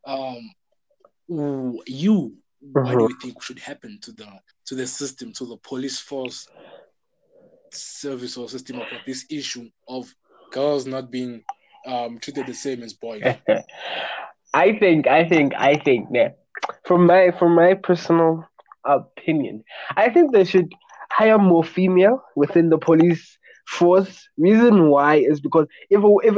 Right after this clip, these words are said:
Speaker 2: if, if a woman commits crime and then those men come and then the, the, the, the, the woman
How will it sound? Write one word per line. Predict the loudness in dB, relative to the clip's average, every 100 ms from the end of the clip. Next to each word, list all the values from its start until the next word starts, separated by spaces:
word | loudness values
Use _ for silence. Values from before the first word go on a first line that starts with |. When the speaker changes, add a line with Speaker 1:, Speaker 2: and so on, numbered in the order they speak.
| 0
Speaker 2:
if, | 0 2
if | 2
a | 4
woman | 6 6 2 2
commits | 0 2 2 -2
crime | -4 0 0 0 -4 -10 -16 -8
and | 0
then | 2 2 -4 _ 2
those | 4 4
men | 4 4 4 2
come | -2 0 0 0
and | 0 0
then | -2 -6 _ _ -6
the, | -6 -8 _ _ _ _ _ _ _ _ _ -4
the, | 2 4
the, | 4 4 4 2
the, | 2 0 0
the | 4
woman | 6 6 4 2